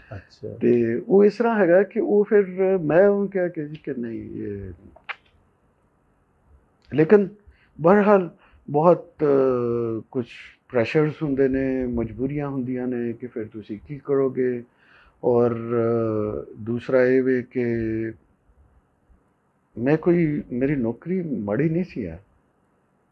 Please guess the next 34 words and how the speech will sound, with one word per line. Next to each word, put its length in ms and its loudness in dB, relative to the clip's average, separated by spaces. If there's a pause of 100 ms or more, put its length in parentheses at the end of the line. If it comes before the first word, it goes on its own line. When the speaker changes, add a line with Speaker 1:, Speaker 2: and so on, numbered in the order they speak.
(1160)
Speaker 2:
ਮੇਰੀ, 140 -4
ਮੇਰੀ 260 0
ਨੌਕਰੀ 380 -2
ਇਸ 120 -2
ਤਰ੍ਹਾਂ 160 -2
ਦੀ 140 0
ਸੀ 240 -6 (100)
ਕਿ 360 2
ਲੋਕੀ 440 -4
ਮੇਰੇ 260 0
ਕੋਲੋਂ 280 -4
ਖੌਫ 440 2
ਖਾਂਦੇ 400 -8
ਸੀ 180 -20 (420)
ਕਿ 120 -8 (100)
ਇਸ 300 6
ਬੰਦੇ 280 0
ਨੂੰ 140 -4
ਕੋਈ 140 -4
ਬੰਦਾ 280 -2
ਬੀਟ 500 -6
ਕਰ 160 2
ਸਕਦਾ, 420 -6 (2500)
ਇਹਨੂੰ 220 2
ਤੇ 120 2
ਤੁਸੀਂ 360 -10
ਕਿਸੇ 200 -4
ਜਗ੍ਹਾ 260 2
ਤੇ 120 -2
ਰੋਕ 280 -4
ਨਹੀਂ 120 -6
ਸਕਦੇ। 500 -6 (180)
ਇਹ 120 2
till 360 2